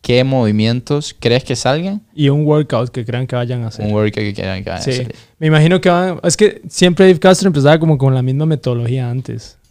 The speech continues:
Speaker 1: Sí.
Speaker 2: Siempre eran como... El primer workout era un arm wrap como de veinte, quince minutos. Y dele, dele, dele, dele, dele, dele. Pero quién sabe cómo va a ser este año, o sea, porque creo que sí va a cambiar un poco la metodología. Porque me imagino que lo...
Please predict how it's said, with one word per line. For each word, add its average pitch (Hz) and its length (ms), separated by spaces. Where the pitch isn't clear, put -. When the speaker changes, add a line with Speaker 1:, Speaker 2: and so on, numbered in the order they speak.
Speaker 1:
Sí. - 140
Speaker 2:
Siempre 127 220
eran 139 180
como... 127 460
El 127 100
primer 180 340
workout 208 460
era 180 140
un 185 100
arm 196 180
wrap 185 280
como 135 220
de 127 200
veinte, 156 400
quince 156 260
minutos. 135 520
Y 135 160
dele, 127 400
dele, 127 340
dele, 120 280
dele, 123 320
dele, 131 320
dele. 120 360
Pero 143 220
quién 143 180
sabe 151 160
cómo 156 180
va 151 60
a 147 40
ser 143 120
este 143 160
año, 143 220
o 127 40
sea, 123 220
porque 139 220
creo 147 180
que - 80
sí 147 100
va 147 80
a 139 40
cambiar 143 320
un 127 60
poco 147 240
la 135 80
metodología. 117 640
Porque 131 240
me 127 80
imagino 123 360
que 147 120
lo... 135 200